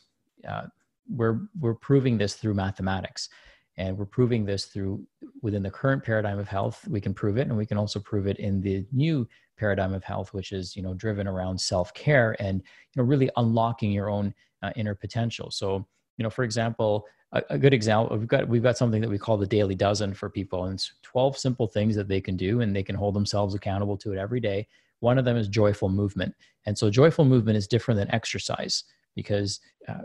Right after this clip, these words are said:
exercise is something that people may not want to do. They always feel better after they do it, but some people don't want to actually do it.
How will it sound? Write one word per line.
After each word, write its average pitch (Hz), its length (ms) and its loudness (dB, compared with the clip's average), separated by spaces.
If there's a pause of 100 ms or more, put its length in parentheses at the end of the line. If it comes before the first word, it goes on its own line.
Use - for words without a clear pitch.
(140)
exercise 117 760 4 (140)
is 110 100 -2
something 113 260 0
that 104 120 -2
people 110 180 -4
may 107 160 0
not 101 240 -2
want 104 300 -2
to 107 80 -10
do. - 200 -10 (180)
They 151 60 -4
always 202 160 -2
feel 170 120 4
better 123 440 4 (300)
after 117 300 0
they 151 120 0
do 160 180 2
it, 220 200 2 (300)
but 120 100 6
some 160 140 2
people 160 140 6
don't 123 220 4
want 117 360 2
to - 140 -4
actually 92 360 -4
do 101 180 -8
it. - 160 -8